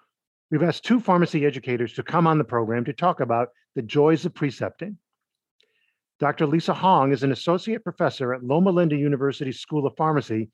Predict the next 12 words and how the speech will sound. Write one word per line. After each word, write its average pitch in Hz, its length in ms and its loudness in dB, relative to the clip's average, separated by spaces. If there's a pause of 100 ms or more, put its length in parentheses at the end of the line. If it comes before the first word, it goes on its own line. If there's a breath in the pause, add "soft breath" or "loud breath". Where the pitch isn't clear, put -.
(240)
in 156 140 0
Loma 151 180 2
Linda, 131 240 0
California. 113 680 -4 (880)
She - 160 -8
practices 156 640 -2
on 135 100 2
an 123 140 0
adult 160 380 0
inpatient 170 600 0
medicine 156 360 -2
service 113 500 -8